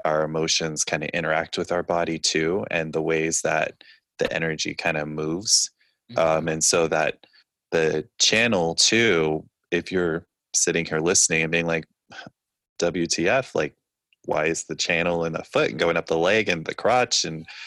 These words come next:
Speaker 2: <laughs>
Speaker 1: beyond talking about, like, the functions of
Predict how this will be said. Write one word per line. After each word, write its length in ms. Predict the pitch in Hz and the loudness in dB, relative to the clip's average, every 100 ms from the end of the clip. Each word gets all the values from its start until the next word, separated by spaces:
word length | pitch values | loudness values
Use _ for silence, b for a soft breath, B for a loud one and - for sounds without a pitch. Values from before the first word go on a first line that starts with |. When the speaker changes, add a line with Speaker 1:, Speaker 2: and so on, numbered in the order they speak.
| - | -16
Speaker 2:
<laughs> 1080 | - - 165 - - - - - - 180 | -16 -18 -20 -20 -20 -20 -20 -20 -20 -6
Speaker 1:
beyond 520 | - 117 139 139 120 | 2 4 4 4 4
talking 460 | 104 92 95 107 85 | 4 4 2 2 2
about, 360 | 82 82 80 82 | 2 2 2 2
like, 200 | 85 - | 0 0
the 100 | 82 | -2
functions 760 | - 104 151 - 80 78 80 | 2 2 4 4 2 0 0
of 380 | 82 76 - - | 0 0 -4 -12